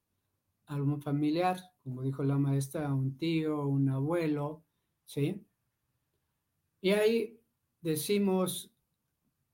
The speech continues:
padres de corazón, no padres biológicos, que jamás va a ser reemplazado un padre, jamás, porque tu padre siempre va a estar dentro de ti. Lo único que va a hacer que es un tío,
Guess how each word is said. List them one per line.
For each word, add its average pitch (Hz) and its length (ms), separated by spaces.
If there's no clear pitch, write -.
padres 214 520
de 143 140
corazón, 143 680
no 151 180
padres 143 360
biológicos, - 800
que 160 120
jamás 190 540
va 190 80
a 185 40
ser 185 200
reemplazado 139 540
un 135 140
padre, 120 320
jamás, 170 640
porque 135 280
tu 135 200
padre 160 260
siempre 165 460
va 147 80
a 147 40
estar 143 260
dentro 156 520
de 127 140
ti. 131 280
Lo 151 140
único 160 360
que 151 120
va 151 80
a - 20
hacer 147 300
que 143 140
es 139 160
un 139 260
tío, 208 420